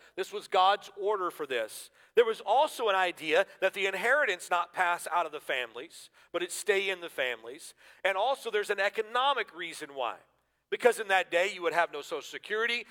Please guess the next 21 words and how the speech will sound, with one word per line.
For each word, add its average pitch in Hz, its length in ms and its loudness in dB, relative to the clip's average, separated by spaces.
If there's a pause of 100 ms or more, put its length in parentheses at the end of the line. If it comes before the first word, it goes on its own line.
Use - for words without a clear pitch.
(140)
you 147 80 -12
would 143 100 0
have 143 160 0
no 135 100 -6
pension 214 440 -6
checks, 208 420 0 (180)
and 170 300 0
there 175 220 2
in 160 340 -6
many 220 200 -2
ways 165 320 0
was 151 200 -12
no 165 160 -2
way 160 240 0
for 156 260 -8
a 143 60 -4
woman 160 320 -6
to - 100 -12
make 175 380 -4
an 170 80 -6
income 139 640 -6